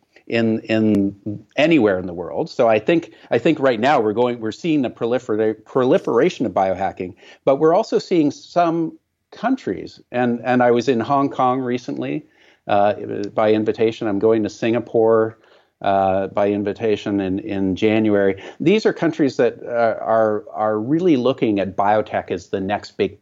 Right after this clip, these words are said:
platform, and, and they're making it easier and supporting people to try new ambitious projects,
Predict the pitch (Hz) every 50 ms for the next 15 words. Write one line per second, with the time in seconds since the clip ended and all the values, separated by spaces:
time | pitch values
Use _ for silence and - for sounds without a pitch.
0 | _ _ _ _ _ - - 95 87 90 - - - - - - - _ _ _
1 | _ _ _ _ _ _ - 117 113 113 110 107 107 117 - 117 120 123 120 123
2 | 120 123 135 160 165 - 160 139 127 117 - - 120 135 131 147 156 139 - 139
3 | 123 120 113 107 104 101 101 104 - _ _ _ _ _ _ _ _ - 113 110
4 | 104 - - - 98 - - - - 151 156 151 143 143 123 110 104 104 - -
5 | 123 120 - - 113 107 101 - - 110 92 - - - 117 107 107 107 107 104
6 | 101 101 104 107 113 120 117 117 110 101 98 95 92 95 104 - - 107 92 -
7 | _ - - 92 92 95 92 - 95 87 78 - - - -